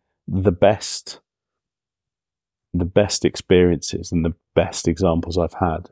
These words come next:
are where the consultancy is prepared to just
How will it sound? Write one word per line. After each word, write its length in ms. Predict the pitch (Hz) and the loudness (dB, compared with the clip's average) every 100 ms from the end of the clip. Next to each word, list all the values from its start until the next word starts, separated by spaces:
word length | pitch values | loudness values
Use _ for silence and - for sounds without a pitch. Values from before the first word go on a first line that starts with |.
| - | -2
are 80 | 85 | 0
where 460 | 90 85 82 78 - _ _ _ _ _ _ _ | 2 0 0 -4 -12 _ _ _ _ _ _ _
the 180 | 98 101 | 0 2
consultancy 760 | - 92 95 92 82 - 82 | 2 2 4 2 2 0 -2
is 100 | 85 | -2
prepared 520 | - 85 - 87 82 - | -2 -4 0 -2 -2 -2
to 120 | 87 | 0
just 340 | 87 - - | 0 -2 -8